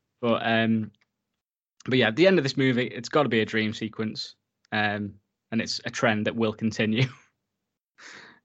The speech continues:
Um, and then the final shot is back at Jason's shack, and then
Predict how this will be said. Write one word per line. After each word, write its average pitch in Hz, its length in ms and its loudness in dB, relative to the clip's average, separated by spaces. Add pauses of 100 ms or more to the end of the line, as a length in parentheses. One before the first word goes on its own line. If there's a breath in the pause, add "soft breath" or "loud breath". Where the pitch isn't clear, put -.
Um, 107 560 0 (920)
and 123 140 4
then 117 120 6
the 117 60 2
final 151 360 4
shot 127 440 0 (440)
is 117 120 -10
back 127 260 0
at - 60 -8
Jason's 117 480 -4
shack, - 520 -4 (140)
and 117 100 -2
then 107 260 -4